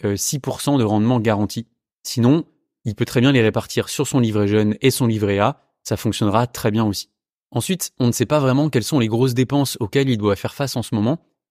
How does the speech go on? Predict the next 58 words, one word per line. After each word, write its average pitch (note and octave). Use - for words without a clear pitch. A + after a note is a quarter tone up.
mais B2+
il C3+
est A#2
probable B2
que C#3
délimiter A#2
une A2
épargne B2+
de G#2
projet B2
lui G#2
soit B2+
très B2
utile. G2+
Je G#2+
parle C#3
d'avoir G#2+
une A2
enveloppe C3
d'épargne G#2+
bien A2
définie C#3
sur -
laquelle B2+
il A2
peut A2
stocker B2+
le A#2+
montant B2
qu'il A2
lui G#2
faut D3
pour -
financer A#2
un A2+
projet A2
qui A2+
arrive A#2
à G#2
court C#3
ou G#2
à G2+
moyen G#2+
terme. F#2+
Il A2
pourrait A#2
tout C#3
à C#3
fait D3+
stocker C#3
cette A2+
épargne G#2+
de G#2+
projet A#2+
sur -
son C#3
livret G#2
A, C#3